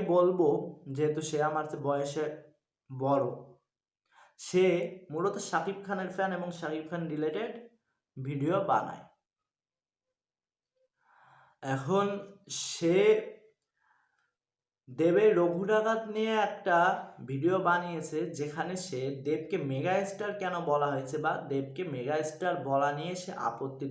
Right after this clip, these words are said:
তুলেছে। এবং সে বলেছে দেব দুই হাজার তেরো সাল থেকে এই পর্যন্ত কোনো হিট দিতে পারেনি। তার বক্তব্য অনুযায়ী দেব এই পর্যন্ত কোনো হিট দেয়নি।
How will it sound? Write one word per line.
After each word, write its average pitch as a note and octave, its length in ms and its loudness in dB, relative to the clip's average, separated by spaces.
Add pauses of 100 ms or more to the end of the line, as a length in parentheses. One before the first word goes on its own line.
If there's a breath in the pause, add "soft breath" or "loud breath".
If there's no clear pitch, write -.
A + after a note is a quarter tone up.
তুলেছে। B2+ 380 -2 (1200 soft breath)
এবং G#3 180 4 (300)
সে E3 220 0 (880)
বলেছে D#3+ 460 2 (280)
দেব F3+ 240 4 (180)
দুই D#3 120 0 (120)
হাজার F3 220 -4 (120)
তেরো D#3+ 220 0 (120)
সাল F3+ 160 -6 (100)
থেকে - 160 -8 (160)
এই E3+ 80 -2 (100)
পর্যন্ত E3+ 360 -2 (120)
কোনো F3+ 120 -6 (100)
হিট D3 180 -6 (180)
দিতে D3 200 -6 (220)
পারেনি। C#3 380 0 (500)
তার C3+ 160 4 (120)
বক্তব্য D#3 420 0 (140)
অনুযায়ী E3+ 300 -4 (140)
দেব D#3 160 4 (120)
এই D3 120 -4
পর্যন্ত D3 320 -4 (120)
কোনো E3 120 -4 (300)
হিট C#3 200 -6 (180)
দেয়নি। G#2+ 320 -8